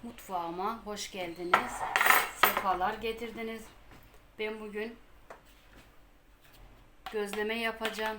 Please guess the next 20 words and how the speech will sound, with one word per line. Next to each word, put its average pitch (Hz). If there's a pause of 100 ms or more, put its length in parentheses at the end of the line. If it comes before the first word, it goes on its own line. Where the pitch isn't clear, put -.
Süt -
yerine, 196 (260)
bak, -
yoğurt 214
koyuyorum 220
arkadaşlar. 208 (600)
Kaşar 233
ve 208
beyaz 208
peynirimi 185
birleştireceğim. 214 (680)
Burada 233
iki -
kilo 214
yufka 208
var. 208 (240)
Yani 196
on 202
iki 240
tane. 220